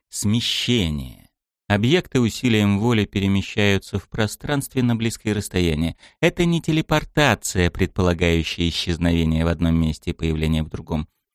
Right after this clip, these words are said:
Скорее, телекинез. Моих оппонентов снесло по диагонали в воду. Пять метров по прямой, ничего сложного.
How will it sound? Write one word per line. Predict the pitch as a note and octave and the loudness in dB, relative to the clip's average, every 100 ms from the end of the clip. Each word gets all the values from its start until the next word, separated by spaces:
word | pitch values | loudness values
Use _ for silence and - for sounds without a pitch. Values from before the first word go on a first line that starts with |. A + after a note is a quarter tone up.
| _ | _
Скорее, | - D#3 F3+ F3+ D#3+ _ _ _ | -6 -2 0 0 -2 _ _ _
телекинез. | E3+ D#3 - C3 F2+ D#2 - - _ _ _ _ _ _ _ _ | 0 0 0 2 2 0 -4 -12 _ _ _ _ _ _ _ _
Моих | G2 G#2+ G2+ | -2 0 0
оппонентов | B2 B2+ C3+ F3 - G#2 | -2 0 0 -2 -2 -4
снесло | - G2+ - B2+ | -2 -2 -2 -4
по | C3 F#2+ | -4 -4
диагонали | E2+ E2+ E2+ F2 F#2 | -2 0 0 0 0
в | E2 | -4
воду. | D#2 D#2+ D#2 D#2 - _ _ _ _ _ _ _ | -4 -4 -4 -6 -10 _ _ _ _ _ _ _
Пять | - A3+ G3+ | 0 0 2
метров | G3 - A2 | 0 0 -2
по | - A2+ | 0 -2
прямой, | A2+ G#2+ G#2+ G2 E2 | 2 2 4 2 2
ничего | E2+ - G2+ F#2+ | -2 -2 -2 -2
сложного. | - F2 D#2 C#2+ D#2 D2 | -2 -2 -2 -4 -8 -10